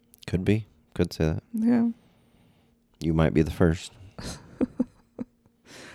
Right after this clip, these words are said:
Speaker 2: He wants to learn about how others live in the world, you know? So he decides that he needs to come up with a way to make everyone want to participate in Christmas.
Speaker 1: 'Cause they don't understand it yet.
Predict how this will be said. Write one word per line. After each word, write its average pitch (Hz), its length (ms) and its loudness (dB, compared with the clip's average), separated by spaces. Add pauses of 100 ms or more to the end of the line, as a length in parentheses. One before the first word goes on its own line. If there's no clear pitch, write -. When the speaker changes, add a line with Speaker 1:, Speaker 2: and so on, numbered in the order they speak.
(140)
Speaker 2:
He 277 140 -2
wants 294 300 2
to 311 140 0
learn 269 240 6
about 220 300 2
how 226 140 -2
others 214 420 0
live 190 480 -4
in 196 120 2
the 190 80 2
world, - 420 -2 (240)
you 240 160 0
know? 247 300 0 (800)
So 185 320 6
he 240 180 2
decides 294 460 6
that 240 140 4
he 226 100 2
needs 214 240 4
to 214 80 2
come 196 200 4
up 190 140 4
with 202 160 2
a 190 60 6
way 175 540 6 (220)
to 208 140 4
make 185 300 4
everyone 185 500 6
want 160 360 4
to 175 200 4 (140)
participate - 720 0
in 156 160 0
Christmas. - 680 -6 (720)
Speaker 1:
'Cause 87 180 0
they 90 100 6
don't 95 220 6
understand 62 460 0
it 50 140 -12
yet. - 120 -14